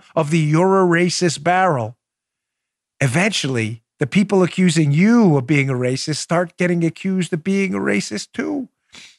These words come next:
What happened? Great article in the Wall Street Journal about another Wokistanian rebellion, trying to claim another soul in their race to the bottom in their purity revolution. Nobody's,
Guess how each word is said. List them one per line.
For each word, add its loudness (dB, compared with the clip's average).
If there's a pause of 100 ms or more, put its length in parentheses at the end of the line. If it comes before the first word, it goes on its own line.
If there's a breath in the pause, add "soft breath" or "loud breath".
What 0
happened? -2 (140)
Great 0
article 0
in 0
the 0
Wall 2
Street -6
Journal 0
about -4 (240 soft breath)
another 2
Wokistanian 0
rebellion, -2 (920)
trying 2
to 0
claim 2
another 2
soul 2 (460)
in 2
their 4
race 0
to 2
the 2
bottom 2
in 0
their 2
purity 0
revolution. 0 (720)
Nobody's, 0